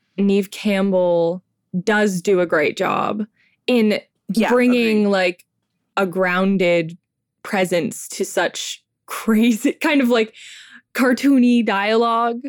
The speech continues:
Speaker 1: But did you enjoy the first scene, though?
Speaker 2: Oh, I loved it.
Speaker 1: Yeah.
Speaker 2: It was amazing.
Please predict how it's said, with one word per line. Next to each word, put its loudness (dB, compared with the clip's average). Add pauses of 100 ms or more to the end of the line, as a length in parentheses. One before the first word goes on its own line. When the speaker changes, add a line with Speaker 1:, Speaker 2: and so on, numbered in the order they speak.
(260)
Speaker 1:
But 2
did 2
you 4
enjoy 2
the 0
first -2
scene, 0
though? 2 (520)
Speaker 2:
Oh, 2
I 0
loved -2
it. -6
Speaker 1:
Yeah. 2 (100)
Speaker 2:
It 2
was 0
amazing. -2